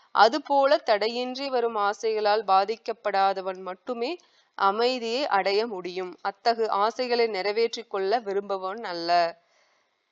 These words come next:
So, பக்தர்களுக்கு வந்து ஆசைப்படக்கூடாதுன்னு இல்ல, ஆசைப்படலாம். அதை பகவானோட மையத்துல வச்சு நம்ம பண்ணும்போது நம்மளும் திருப்தி அடைகிறோம், பகவானும் திருப்தி அடைகிறாரு.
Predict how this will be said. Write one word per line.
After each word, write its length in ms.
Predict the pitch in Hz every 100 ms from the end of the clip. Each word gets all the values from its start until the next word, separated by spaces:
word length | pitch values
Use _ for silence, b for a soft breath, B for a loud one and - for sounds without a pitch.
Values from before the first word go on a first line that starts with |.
| _ _
So, 260 | - -
பக்தர்களுக்கு 760 | 202 190 - - 285 277 269 262
வந்து 240 | 220 254 277
ஆசைப்படக்கூடாதுன்னு 1080 | 208 240 247 214 202 - 208 208 208 254
இல்ல, 400 | 254 196 269 480 - _ _ _ _
ஆசைப்படலாம். 760 | - 208 226 214 208 202 262
அதை 220 | - 208 185
பகவானோட 680 | 180 185 214 233 233 214 214
மையத்துல 600 | 185 180 185 233 240 226
வச்சு 260 | 196 185 330
நம்ம 220 | 262 226
பண்ணும்போது 580 | 196 196 202 185 202 359 -
நம்மளும் 380 | 208 202 240
திருப்தி 320 | 294 220 - 220
அடைகிறோம், 340 | 196 208 269
பகவானும் 400 | 196 196 202 247
திருப்தி 320 | 240 196 196
அடைகிறாரு. 500 | 190 185 185 185 285